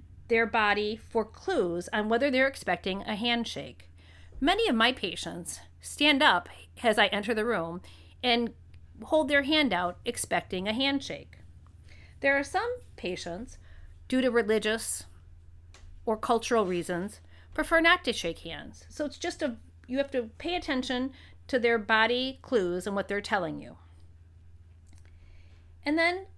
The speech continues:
after you introduce yourself and give the patient a warm greeting, making them comfortable by asking them something like, "How was your weekend?" Or, "Are you looking forward to the upcoming holiday?"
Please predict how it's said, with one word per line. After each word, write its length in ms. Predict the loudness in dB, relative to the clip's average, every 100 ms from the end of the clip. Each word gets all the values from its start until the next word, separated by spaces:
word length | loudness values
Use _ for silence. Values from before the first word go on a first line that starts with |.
| -20 -20 -20 -20 -16 0
after 300 | 0 0 -2
you 380 | 0 0 -2 -8 -18 -20 -20 -4
introduce 540 | -2 0 0 0 -2
yourself 640 | -4 -6 -6 -8 -10 -14 -18 -16 -16 -16 -18 -18 -20 -20 -20 -20 -10 0
and 160 | 0
give 160 | 2 2
the 80 | 2
patient 400 | 2 0 -2 -2
a 80 | 0
warm 320 | 4 4 4
greeting, 540 | 2 0 -2 -8 -10 -12 -18 -20 -10 0
making 300 | 0 2 0
them 140 | 0
comfortable 640 | -2 -2 -2 -6 -6 -10 -14 -20 -20 -10 4
by 160 | 4
asking 440 | 6 4 4 -2 0
them 460 | 2 0 -2 -8
something 400 | -4 0 0 0
like, 460 | 0 2 2 0 -10 -20 0
"How 200 | 4 4
was 180 | 4
your 100 | 2
weekend?" 540 | 2 0 -2 -8 -12 -18 -20 -20 -2
Or, 360 | 6 6 6 4
"Are 100 | 6
you 120 | 6
looking 260 | 4 2 0
forward 320 | 2 4 4
to 80 | 2
the 140 | 0
upcoming 380 | 0 -2 -2 -2
holiday?" 640 | 2 2 2 2 -2 -2